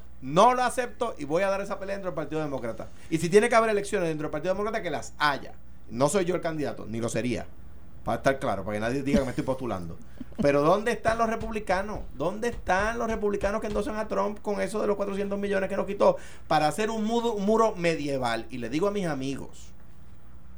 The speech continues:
dentro de muchos años, quizás cuando ya no estemos vivos, el que el gobierno de los Estados Unidos en el siglo veintiuno esté levantando un muro se va a ver como una mancha histórica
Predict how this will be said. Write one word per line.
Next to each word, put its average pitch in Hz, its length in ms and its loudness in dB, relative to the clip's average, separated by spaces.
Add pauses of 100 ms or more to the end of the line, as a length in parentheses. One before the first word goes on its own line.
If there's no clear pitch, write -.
(560)
dentro 131 340 2
de 127 100 0
muchos 226 420 0
años, 220 260 -6
quizás 160 300 -6
cuando 190 180 -4
ya 175 160 -2
no 180 80 0
estemos 170 380 -4
vivos, - 260 -2 (1160)
el 127 260 0
que 120 120 -2
el 117 120 0
gobierno 165 540 2
de 170 100 2
los 127 120 0
Estados 151 440 0
Unidos 151 320 -2
en 127 100 -4
el 104 140 -6
siglo 147 480 0
veintiuno 110 840 -2
esté 123 200 -4
levantando 123 640 0
un 110 260 0
muro 139 400 0 (440)
se 113 280 -2
va 110 200 2
a 113 60 2
ver 135 360 0 (120)
como 104 360 -4
una 113 280 -4
mancha 123 600 -2
histórica 151 840 2